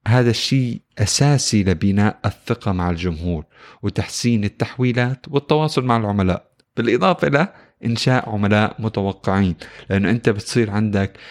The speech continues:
ناحية إنه هذا المنتج صار موجود مش كأنه منتج، إنما كأنه معلومة بفائدة هذا المنتج. ونحن دائمًا بنقول الفائدة دائمًا تأتي قبل المنتج، فأنا إذا عندي منتج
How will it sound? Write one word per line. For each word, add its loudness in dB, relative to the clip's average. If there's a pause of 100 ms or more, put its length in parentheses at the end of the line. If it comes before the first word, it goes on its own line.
(260)
ناحية 2
إنه -4
هذا 0
المنتج 0
صار -2
موجود 0
مش 0 (120)
كأنه 0
منتج، 0
إنما 2 (320)
كأنه 2
معلومة 2 (420)
بفائدة 2
هذا -2
المنتج. -4
ونحن -2
دائمًا 2
بنقول -4 (420)
الفائدة 0 (340)
دائمًا 0 (160)
تأتي -2 (380)
قبل 2
المنتج، 0
فأنا -4
إذا -2
عندي 0
منتج -2